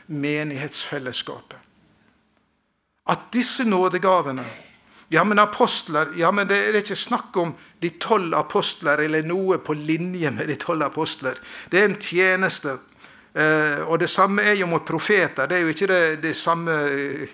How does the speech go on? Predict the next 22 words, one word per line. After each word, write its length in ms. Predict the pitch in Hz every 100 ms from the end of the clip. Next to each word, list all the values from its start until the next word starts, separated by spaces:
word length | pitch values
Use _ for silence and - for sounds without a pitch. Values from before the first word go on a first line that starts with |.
| -
gammeltestamentlige 1040 | 151 185 156 175 - 143 139 135 - 143
profetene. 580 | 151 151 165 147 139 127 - - -
Men 140 | 170
det 100 | 190
er 60 | -
snakk 260 | 240 202 220
om, 120 | 208
man 120 | 202
snakker 360 | 208 220 214 214
jo 100 | 196
mye 240 | 214 220
om 120 | 208
å 80 | 190
ha 60 | 208
profetisk 840 | 208 208 - 247 220 143 165 - -
gave. 400 | 156 165 139 127 - _ - - -
Og 100 | -
de 100 | 190 185
forskjellige 880 | 214 - - 262 247 196 175 180
gavene, 420 | 175 190 180 175 165
tror 460 | - 247 262 233 208
jeg 200 | 180 147